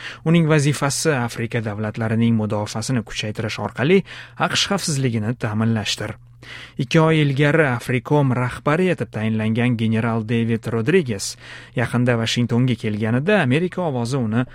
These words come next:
suhbatga tortdi. "Hozir bizni tashvishlantirayotgan eng asosiy masala bu Afrikada jangari guruhlar tez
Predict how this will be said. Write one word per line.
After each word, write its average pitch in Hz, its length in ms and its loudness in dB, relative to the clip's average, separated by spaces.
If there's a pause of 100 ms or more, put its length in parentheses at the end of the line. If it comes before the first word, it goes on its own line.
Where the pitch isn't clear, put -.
(240)
suhbatga - 580 -4
tortdi. 104 360 -6 (840)
"Hozir 165 320 2
bizni 165 280 2
tashvishlantirayotgan 147 1300 -2
eng 120 240 -4
asosiy 120 460 -6
masala 127 380 -2
bu 175 100 6 (680)
Afrikada 190 400 2 (100)
jangari 170 400 4
guruhlar 170 460 0
tez 165 300 -2